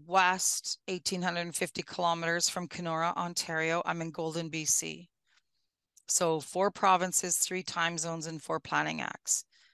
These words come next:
And we try to, you know, reiterate and constantly give that message to provincial government to remind them that,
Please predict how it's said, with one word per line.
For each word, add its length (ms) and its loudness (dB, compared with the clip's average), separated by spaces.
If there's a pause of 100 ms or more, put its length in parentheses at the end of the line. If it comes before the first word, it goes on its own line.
(460)
And 340 4
we 140 -6
try 320 6
to, 260 4 (300)
you 120 -8
know, 380 -2 (260)
reiterate 540 4
and 220 -6
constantly 640 0
give 180 0
that 180 4
message 480 0
to 340 0 (420)
provincial 460 2
government 720 2
to 120 -2
remind 460 2
them 280 2
that, 240 2